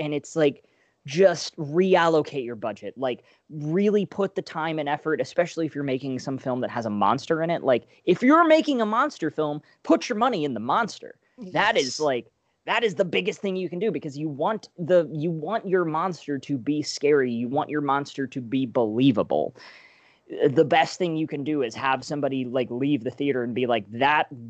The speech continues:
Speaker 1: terrified me. Like, I
Speaker 2: That's
Speaker 1: don't
Speaker 2: gonna
Speaker 1: want
Speaker 2: give me
Speaker 1: th-, I don't wanna
Speaker 2: nightmares.
Speaker 1: think about that."
Speaker 2: <laughs>
Speaker 1: Yeah, exactly. Like, that is, that is your goal in making a horror film, eh, more or less. So it's like, I, I feel like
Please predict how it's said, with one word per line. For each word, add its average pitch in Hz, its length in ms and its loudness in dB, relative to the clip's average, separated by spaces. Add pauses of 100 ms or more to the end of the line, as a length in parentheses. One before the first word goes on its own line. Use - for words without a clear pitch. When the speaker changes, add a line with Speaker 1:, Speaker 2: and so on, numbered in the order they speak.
(200)
Speaker 1:
terrified 104 600 -4
me. 98 180 -10
Like, 120 200 -2
I 135 100 4
Speaker 2:
That's 139 80 2
Speaker 1:
don't 143 140 4
Speaker 2:
gonna 180 100 -4
Speaker 1:
want 135 140 2
Speaker 2:
give 147 80 -10
me 180 100 0
Speaker 1:
th-, - 100 0
I 135 80 4
don't 151 140 4
wanna 143 120 0
Speaker 2:
nightmares. 135 120 -4
Speaker 1:
think - 180 -6
about - 200 0
that." 233 300 -2
Speaker 2:
<laughs> - 60 -20 (380)
Speaker 1:
Yeah, 220 200 4
exactly. 170 600 0
Like, 139 200 -2
that 196 180 2
is, 175 200 -4
that 165 200 0
is 190 140 0
your 151 180 -2
goal 151 360 2
in 123 120 -6
making 135 340 -2
a 117 120 -6
horror 135 440 2
film, - 320 -16 (520)
eh, 120 120 0
more 175 300 6
or 135 80 2
less. 160 260 2
So 151 220 2
it's 156 320 -4
like, 147 180 -2
I, 104 200 -2
I 151 80 2
feel 175 200 2
like 156 220 0